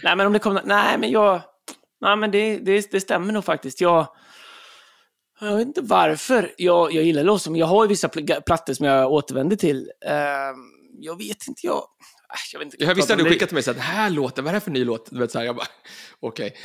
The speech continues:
Speaker 2: den här
Speaker 1: Ja.
Speaker 2: har spelats ett år i varenda kyrka." Alltså,
Speaker 1: Okej.
Speaker 2: men det, jag gillar
Speaker 1: Ja.
Speaker 2: det, det är lite fräscht och
Speaker 1: Nej,
Speaker 2: så, inte
Speaker 1: ja.
Speaker 2: helt.
Speaker 1: Nej, men jag vet inte, jag ty-, ibland kan jag känna att allt låter likadant. Jag vet
Speaker 2: Ja, jag
Speaker 1: inte,
Speaker 2: håller med.
Speaker 1: det,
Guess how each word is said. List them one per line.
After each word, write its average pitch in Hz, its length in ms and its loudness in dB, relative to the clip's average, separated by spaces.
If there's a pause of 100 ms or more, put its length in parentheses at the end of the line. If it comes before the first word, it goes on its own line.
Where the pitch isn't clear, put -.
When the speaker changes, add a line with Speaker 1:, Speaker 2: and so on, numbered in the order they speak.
(140)
Speaker 2:
den 165 100 -2
här 160 120 4
Speaker 1:
Ja. 143 40 4
Speaker 2:
har 147 80 2
spelats 123 380 -4
ett 117 180 -8
år 135 220 0
i - 20 -2
varenda 123 220 -4
kyrka." 120 280 -4
Alltså, 151 220 2
Speaker 1:
Okej. 190 200 -4
Speaker 2:
men 156 100 0
det, 156 100 4
jag 175 140 4
gillar 180 160 4
Speaker 1:
Ja. 226 120 4
Speaker 2:
det, - 60 -2
det 123 40 -4
är - 20 -6
lite 147 180 -8
fräscht - 160 2
och 175 100 4
Speaker 1:
Nej, 185 60 2
Speaker 2:
så, - 60 -4
inte 160 120 -4
Speaker 1:
ja. 160 120 2
Speaker 2:
helt. 214 200 0 (440)
Speaker 1:
Nej, 196 160 0
men 208 200 0 (720)
jag 131 180 -8
vet 160 340 -2
inte, 175 180 -2
jag 165 100 0
ty-, - 160 -8 (680)
ibland 214 340 -4
kan - 40 0
jag 202 60 2
känna 202 180 0
att - 140 -8
allt 196 200 -12
låter 208 220 -4
likadant. 202 760 0
Jag 170 80 2
vet 190 120 0
Speaker 2:
Ja, - 80 0
jag 139 100 2
Speaker 1:
inte, - 80 2
Speaker 2:
håller 175 140 2
med. 127 120 -6
Speaker 1:
det, 190 60 2